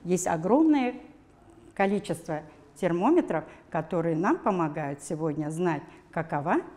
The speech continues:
температура воздуха. Итак, для того, чтобы измерить температуру воздуха, мы, оказывается, не можем взять термометр и просто поставить его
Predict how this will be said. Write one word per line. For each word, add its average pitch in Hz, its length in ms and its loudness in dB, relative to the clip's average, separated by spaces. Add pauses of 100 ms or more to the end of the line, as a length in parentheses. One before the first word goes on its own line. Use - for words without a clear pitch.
температура 196 800 -4 (220)
воздуха. 147 600 -8 (2250)
Итак, 170 320 0
для 196 140 4
того, 269 300 4
чтобы 262 420 0
измерить 220 540 2
температуру 190 600 0
воздуха, 254 560 -2
мы, 196 140 -2
оказывается, 247 300 0
не 277 160 6
можем 254 340 4
взять 175 280 0
термометр 294 560 2
и 185 40 -2
просто 262 380 -2
поставить 220 720 -2
его 175 340 -2